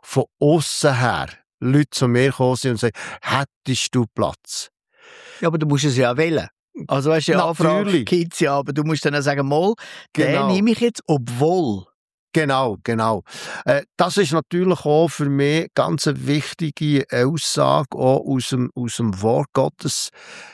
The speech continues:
Speaker 1: Erstes Gebot, Gott lieben von ganzem Herzen.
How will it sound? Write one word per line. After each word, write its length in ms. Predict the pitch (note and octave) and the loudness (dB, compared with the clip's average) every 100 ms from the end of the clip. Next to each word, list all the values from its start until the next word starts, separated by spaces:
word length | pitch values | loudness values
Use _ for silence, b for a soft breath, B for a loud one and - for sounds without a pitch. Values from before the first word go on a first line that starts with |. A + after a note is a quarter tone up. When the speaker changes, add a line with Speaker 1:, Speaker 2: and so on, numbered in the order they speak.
| B B _ _ _ _ _ | B B _ _ _ _ _
Speaker 1:
Erstes 540 | B2+ D3+ D#3 D3+ - | 2 4 4 0 0
Gebot, 340 | D3 C3 C3 C3+ _ - - _ _ _ _ _ _ _ _ - | 0 4 2 0 _ -20 -20 _ _ _ _ _ _ _ _ 0
Gott 220 | C3 C3+ - | 0 0 0
lieben 320 | A#2+ B2 B2+ | 2 2 2
von 140 | A#2 | -2
ganzem 440 | A2 G#2 A2 - G#2 | 0 0 0 -4 -2
Herzen. 440 | E2+ D#2 - - | -2 -4 -10 -12